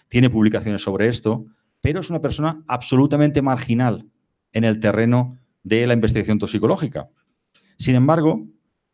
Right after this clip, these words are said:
utilizando el poder mediático y político de la administración Trump, que no quiere regular la contaminación at-, atmosférica,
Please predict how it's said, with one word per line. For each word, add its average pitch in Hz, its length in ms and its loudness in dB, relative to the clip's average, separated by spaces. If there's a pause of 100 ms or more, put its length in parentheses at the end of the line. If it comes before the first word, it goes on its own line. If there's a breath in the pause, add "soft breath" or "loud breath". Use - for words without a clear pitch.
(120)
utilizando 131 800 0 (440)
el 113 140 -4
poder 117 540 -2 (380)
mediático 113 560 0
y - 20 4
político 101 680 0
de 107 80 -4
la 98 60 0
administración 98 520 -2
Trump, 127 320 -2 (200 loud breath)
que 120 120 -4
no 190 160 0
quiere 180 340 2
regular 120 460 2
la 110 80 -2
contaminación 98 560 -4
at-, 110 240 -4
atmosférica, 143 680 0